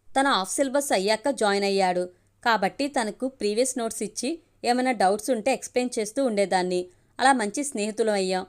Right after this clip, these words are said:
రోజులు గడుస్తూ వచ్చాయి. ఒకరోజు క్లాస్ రూమ్‌కి వెళ్తుండగా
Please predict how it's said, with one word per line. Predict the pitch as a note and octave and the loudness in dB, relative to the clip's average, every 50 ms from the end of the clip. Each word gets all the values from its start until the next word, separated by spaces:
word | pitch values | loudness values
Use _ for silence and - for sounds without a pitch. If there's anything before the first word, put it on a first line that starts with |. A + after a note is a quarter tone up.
| _ _ _ _ _ _ _ _ _ _ - | _ _ _ _ _ _ _ _ _ _ 0
రోజులు | G#3+ A#3+ B3+ D4+ E4 C4 G#3+ | 2 2 4 2 2 0 0
గడుస్తూ | G3 G3+ G3+ - - C4+ B3 | 0 0 -2 -2 0 2 2
వచ్చాయి. | G#3 - - - G3 F#3 F3+ F3+ F3+ - _ _ _ _ _ - | 2 0 0 0 0 2 2 0 -2 -6 _ _ _ _ _ -2
ఒకరోజు | A#3+ A#3+ - A3 A3 A#3+ D4+ | -2 0 2 0 0 0 0
క్లాస్ | E4+ - A3+ G3 G3+ G#3 - C#4 | -2 0 0 0 0 0 -2 -4
రూమ్‌కి | C4+ C4 - C#4 | -4 -2 -2 -2
వెళ్తుండగా | B3 G3+ F3+ F3+ - A3+ G#3+ G3+ F#3+ F3+ G3+ B3 D#4+ | 0 0 -2 -2 -2 -4 -2 -2 -2 0 0 -2 -2